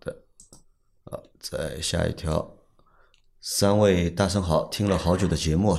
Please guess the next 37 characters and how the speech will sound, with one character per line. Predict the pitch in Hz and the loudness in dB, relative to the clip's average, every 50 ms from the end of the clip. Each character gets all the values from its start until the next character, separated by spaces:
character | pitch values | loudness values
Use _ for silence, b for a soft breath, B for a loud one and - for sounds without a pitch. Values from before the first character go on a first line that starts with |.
| 78 - | -2 -4
今 | - 95 90 87 | -4 -2 -2 -2
天 | - 98 92 90 90 87 | -2 0 0 2 2 2
来 | 82 78 80 82 | 2 2 2 2
说 | - - 95 | 0 0 -2
说 | 87 - 101 | -2 0 0
我 | 95 87 80 78 | 0 0 0 0
的 | 85 82 | 0 -2
比 | - - - | -4 -2 -2
亚 | 82 90 92 87 | 0 2 2 0
迪 | 80 - 82 82 85 87 | 0 0 0 -2 0 0
E | 117 95 85 | 0 -2 -2
五， | 80 82 - - - - - | -2 -6 -8 -10 -10 -6 -2
四 | - - - 107 | -2 0 2 2
年 | 92 82 80 80 82 82 - | 2 2 2 2 2 0 0
多 | - 98 101 104 | 0 0 2 2
了， | 98 82 - - - | 0 -2 -6 -8 -6
三 | - - - 104 98 98 | -2 0 2 2 2 2
十 | 101 - | 0 -2
三 | 82 - 104 101 107 113 | -2 0 0 2 2 2
万 | 113 101 80 76 | 2 2 0 0
公 | 71 76 76 78 | -2 -4 -4 -4
里， | 76 - - - B B B B B B B B B | -4 -6 -10 -14 B B B B B B B B B
现 | B - - 110 104 | B 0 2 2 4
在 | 104 107 113 107 | 4 2 0 0
踩 | - - - 82 80 | -2 -2 0 0 0
刹 | 78 - 98 95 | 0 2 0 0
车 | 95 - - 107 98 98 - - - - | 0 2 2 2 2 0 -2 -8 -10 -6
嘎 | - 101 104 | -4 -4 -2
吱 | - - 117 | 0 0 0
响， | 107 - - - - - - B B B B B B | 0 0 0 -2 -4 -6 -10 B B B B B B
加 | - 110 104 101 | 2 2 4 4
油 | 95 90 90 | 4 4 4
门 | 87 82 82 87 - - | 4 4 2 2 0 0
也 | 82 78 76 71 71 | -2 0 0 -2 -2
嘎 | - - 90 90 87 | -2 0 0 2 2
吱 | - - - 95 92 | 0 0 0 0 0
响， | 90 - - 53 50 - | 0 -2 -2 -4 -6 -8